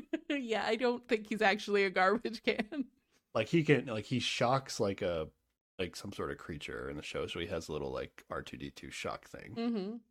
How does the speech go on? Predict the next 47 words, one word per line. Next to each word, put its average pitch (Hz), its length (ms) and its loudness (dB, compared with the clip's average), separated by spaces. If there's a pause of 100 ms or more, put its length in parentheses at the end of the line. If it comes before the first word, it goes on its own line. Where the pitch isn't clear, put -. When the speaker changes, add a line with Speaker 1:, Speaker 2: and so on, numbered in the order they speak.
(160)
Speaker 2:
But 113 80 2
he - 20 0
doesn't 147 220 4
really 160 140 10
have, 104 180 2
like, 80 320 -4 (200)
arms, 117 520 -2
but 98 140 -6
maybe 98 260 -2
he 92 140 -6
could - 240 -8 (180)
have, 80 260 -8
like, 71 180 -4
R 76 100 -2
two - 140 -12
D 73 120 -8
two 71 340 -8 (920)
Speaker 1:
Or, 175 180 0
like, 175 160 0
Speaker 2:
arm. 196 80 0
Speaker 1:
little 208 220 6
things 202 320 0
that - 140 -2
pop 190 240 2
out 170 160 4
to 156 180 -2
Speaker 2:
Yeah. 156 60 -2
Speaker 1:
do 190 400 2
specific 127 360 0
Speaker 2:
Maybe 151 140 10
he 107 40 8
has 98 240 4
Speaker 1:
tests, 90 180 -2
Speaker 2:
those - 100 -4
Speaker 1:
maybe. 87 140 -4
Speaker 2:
things, 180 180 -6
too. 78 420 -6 (460)
But 117 120 4
this, 127 380 2 (220)
yeah, 120 160 4
this 123 160 4
droid 190 180 8
doesn't 127 320 4
look 104 160 -2
like 95 140 -2
it 87 120 -4
really 85 260 -8